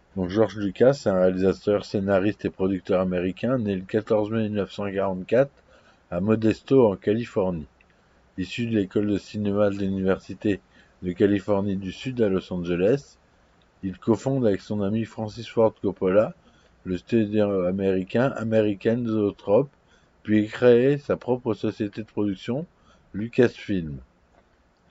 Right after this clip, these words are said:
Il commence sa carrière de réalisateur avec le film T H X mille cent trente-huit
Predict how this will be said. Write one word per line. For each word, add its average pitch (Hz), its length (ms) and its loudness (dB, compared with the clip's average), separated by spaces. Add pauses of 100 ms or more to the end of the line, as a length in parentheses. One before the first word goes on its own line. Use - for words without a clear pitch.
(240)
Il 92 100 -10
commence 120 360 2
sa 113 100 2
carrière 107 440 4
de 107 100 2
réalisateur 101 720 2
avec 104 180 0
le 98 80 -2
film 101 320 -8
T 110 160 -2
H 107 280 0
X - 200 -14
mille 98 180 -6
cent 98 220 -4
trente-huit 98 540 -6